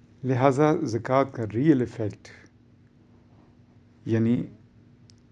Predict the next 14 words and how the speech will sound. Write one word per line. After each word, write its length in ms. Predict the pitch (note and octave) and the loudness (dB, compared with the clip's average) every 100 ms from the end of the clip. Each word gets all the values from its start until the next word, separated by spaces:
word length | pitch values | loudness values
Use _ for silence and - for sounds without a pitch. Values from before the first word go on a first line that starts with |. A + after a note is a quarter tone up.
| - C3+ | -16 -2
गुर्बत 380 | C3 B2 B2+ | 0 2 0
को 100 | B2 A2 | -2 -2
मिटाने 460 | G2+ G#2 F#2+ G#2 D3+ - - _ _ _ _ _ - - | -2 -2 -2 -2 -4 -8 -18 _ _ _ _ _ -20 -8
या 160 | A2+ G#2+ | -4 0
गरीबों 360 | G#2+ A#2 B2+ | 2 4 2
को 140 | C3 A#2+ | 0 -4
बहाली 420 | G#2 F#2 G#2+ A#2+ | -4 -4 -2 -2
के 180 | A2+ G2+ | -4 -6
लिए 220 | F#2+ A#2 E3+ - | -4 -4 -4 -12
इफेक्टिव 520 | A#2+ - A2 - B2+ D3 | -14 -8 -8 -4 -4 -2
नहीं 320 | G#2 F#2+ G2+ | -4 -2 -2
रहा। 320 | F2+ D#2+ G#2+ - - - - - _ _ _ _ - - _ - _ _ _ _ _ _ _ _ _ _ _ _ _ | -4 -8 -14 -16 -20 -20 -20 -20 _ _ _ _ -20 -20 _ -20 _ _ _ _ _ _ _ _ _ _ _ _ _
किसी 340 | - C3 E3 E3 | -4 -2 2 2
भी 340 | C#3 C#3 D3 | 2 0 -2